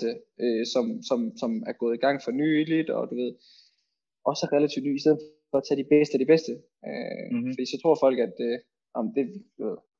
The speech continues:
Speaker 1: ja. Så, så det er egentlig derfor. Altså, vi synes, du har pisse, gjort det pisse godt på de første tre-fire måneder, og,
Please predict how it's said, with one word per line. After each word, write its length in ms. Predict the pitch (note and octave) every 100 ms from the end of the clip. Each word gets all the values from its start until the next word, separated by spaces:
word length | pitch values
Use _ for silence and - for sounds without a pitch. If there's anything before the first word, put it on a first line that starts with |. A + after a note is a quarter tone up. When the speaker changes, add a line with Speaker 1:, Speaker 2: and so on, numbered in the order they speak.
| - F#2+
Speaker 1:
ja. 60 | - _ -
Så, 60 | G#3+ D#3+ -
så 40 | D#3
det 80 | F#3+
er 60 |
egentlig 200 | F#3+ D3 E3
derfor. 180 | D#3+ G#3+ -
Altså, 140 | C#3 C#3
vi 40 | D#3
synes, 160 | F3+
du 60 | -
har 80 | -
pisse, 200 | G3 -
gjort 140 | E3
det 60 | D#3
pisse 140 | F#3+ F3+
godt 120 | F3+
på 60 | D#3
de 80 | C#3
første 180 | D3+ -
tre-fire 300 | - - D#3 D3
måneder, 220 | F#3+ D3+ -
og, 80 | B2+